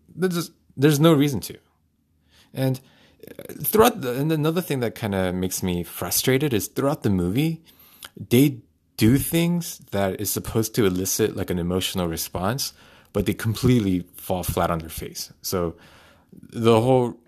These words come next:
whole reason, like, all, why the Suicide Squad members are doing anything that Amanda Waller tells them to do is because they have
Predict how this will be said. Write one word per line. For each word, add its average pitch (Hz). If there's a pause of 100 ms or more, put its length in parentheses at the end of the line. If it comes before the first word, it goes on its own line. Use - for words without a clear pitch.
(120)
whole 165
reason, 113
like, 104
all, 113 (140)
why 95
the 92
Suicide 95
Squad 90
members 90
are 87
doing 90 (180)
anything 95
that 87
Amanda 87
Waller 85
tells 90
them 92
to 90
do 92
is 85
because 87 (380)
they 95
have 87